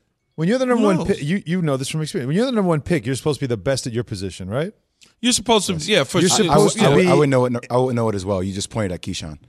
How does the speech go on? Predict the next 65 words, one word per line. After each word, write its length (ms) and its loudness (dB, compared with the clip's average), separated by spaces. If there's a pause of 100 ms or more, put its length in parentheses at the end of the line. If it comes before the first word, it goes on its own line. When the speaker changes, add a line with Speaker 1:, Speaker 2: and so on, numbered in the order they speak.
(100)
Speaker 1:
Well, 200 -4
I'm 100 -4
in, 300 -6
in 80 -10
the 160 -4
N 80 -6
F 120 -12
L. 200 -10
Speaker 3:
Well, 100 4
I 40 6
was 100 0
number 160 2
one, 120 4
I 60 4
was 140 2
number 140 0
one 180 -2
overall 260 0
pick 160 -4
in 80 -2
North 220 0
America. 400 -4
Speaker 1:
Uh, 20 -2
y-, 120 0
yes. 520 0
Speaker 3:
Yes. 260 -2
Speaker 1:
In 60 0
the 120 -2
U 180 2
S, 440 -2
Speaker 3:
Yes. 240 -8
Speaker 1:
you 100 -4
were 80 0
the 100 -2
number 260 -2
one 200 0
Speaker 3:
China, 260 2
Speaker 1:
U 40 2
S 180 -2
Speaker 3:
China 140 -4
Speaker 1:
American 280 0
Speaker 3:
got 100 -2
Speaker 1:
pick. 100 -2
Speaker 3:
me 60 -4
again. 180 -4
Speaker 1:
Yes, 120 -6
out 100 -2
of 60 -4
college 480 -2
basketball. 400 -6
Speaker 3:
Yes. 260 -10 (100)
Speaker 1:
No, 140 2
but 260 -2
I 100 0
guess 180 0
the 60 -2
point 180 0
I'm 100 0
making 300 -2
is, 200 0 (240)
<laughs> 220 -6
does 160 0
Baker, 500 2 (340)
<laughs> 340 -14
does, 240 2